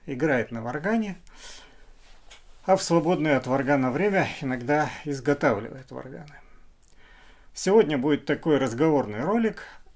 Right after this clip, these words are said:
и тематика направлена на, вернее, адресована, э, мастерам, людям, которые делают варганы. Дело в том, что мы сейчас переживаем бум такой.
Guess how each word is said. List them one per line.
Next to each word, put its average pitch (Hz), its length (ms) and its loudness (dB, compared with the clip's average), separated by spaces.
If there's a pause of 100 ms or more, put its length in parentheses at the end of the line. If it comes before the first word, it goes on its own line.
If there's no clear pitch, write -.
и 147 260 0
тематика 151 760 -2
направлена 143 960 -4 (180)
на, 135 540 -4 (1400)
вернее, 147 340 2
адресована, 156 840 0 (180)
э, 151 160 -8
мастерам, 127 680 -2 (380)
людям, 175 480 0
которые 131 460 -2
делают 113 400 -4
варганы. 107 480 -8 (2750)
Дело 185 200 2
в 190 60 -10
том, 175 160 0
что - 220 -4
мы 139 200 0
сейчас 143 340 -2
переживаем 117 840 -2
бум 127 260 -4 (220)
такой. 175 460 -6